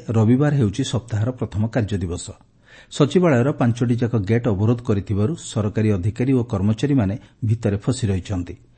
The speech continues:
ପରିସରରୁ କେହି ବାହାରି ପାରୁନାହାନ୍ତି କି ଭିତରକୁ ପ୍ରବେଶ କରିପାରୁନାହାନ୍ତି,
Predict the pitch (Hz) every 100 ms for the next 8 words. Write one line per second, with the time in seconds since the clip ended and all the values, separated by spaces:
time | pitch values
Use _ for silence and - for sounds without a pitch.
0 | - - - 127 147 156 151 160 143 127
1 | 98 87 110 120 131 131 139 139 185 -
2 | - 117 104 - 117 139 - 95 95 -
3 | 92 101 101 113 98 85